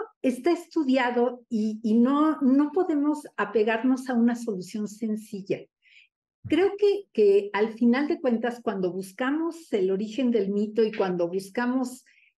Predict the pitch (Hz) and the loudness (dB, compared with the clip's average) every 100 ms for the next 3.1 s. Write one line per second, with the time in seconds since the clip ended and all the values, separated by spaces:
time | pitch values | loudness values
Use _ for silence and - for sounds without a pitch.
0 | - 196 190 185 180 180 170 - _ 262 | -2 4 6 6 4 2 -2 -8 _ 0
1 | 285 285 277 277 196 185 165 - _ 226 | 0 0 -4 -2 -2 -2 -4 -8 _ 0
2 | 233 226 202 180 185 202 196 185 185 180 | 2 0 -2 -6 -6 -10 -4 -4 -4 -6
3 | 185 | -8